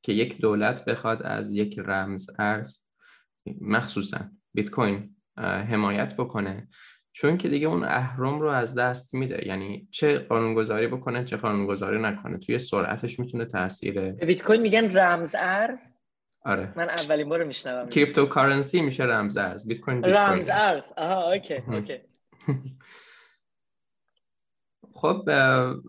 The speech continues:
Speaker 1: وقتی که کشورها با این، اه، دوراهی مواجه هستن،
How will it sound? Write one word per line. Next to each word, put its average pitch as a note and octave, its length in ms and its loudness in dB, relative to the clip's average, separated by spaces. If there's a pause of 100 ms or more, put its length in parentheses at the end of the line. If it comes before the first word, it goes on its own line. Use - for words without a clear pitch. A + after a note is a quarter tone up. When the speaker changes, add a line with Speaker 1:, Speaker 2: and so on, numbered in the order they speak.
(140)
Speaker 1:
وقتی F3 320 0
که E3 80 4
کشورها C#3 340 4
با D3 120 2
این، B2 500 -2 (300)
اه، G#2+ 460 -2 (760)
دوراهی A2+ 560 4
مواجه G#2 500 0
هستن، B2 840 -2